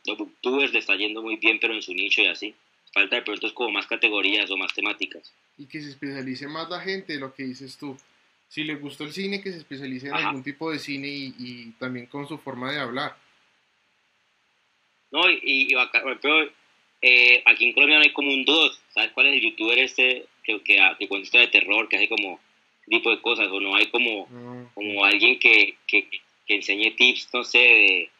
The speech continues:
Speaker 1: de, de conducción o, no sé, como que alguien que hable de temas así específicos.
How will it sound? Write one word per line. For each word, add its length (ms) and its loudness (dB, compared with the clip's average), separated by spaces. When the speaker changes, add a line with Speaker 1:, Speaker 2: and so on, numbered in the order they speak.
Speaker 1:
de, 840 4
de 100 -10
conducción 840 2
o, 500 -8
no 100 -6
sé, 140 2
como 180 -2
que 100 2
alguien 180 6
que 180 6
hable 240 4
de 60 4
temas 260 -4
así 120 -10
específicos. 600 -8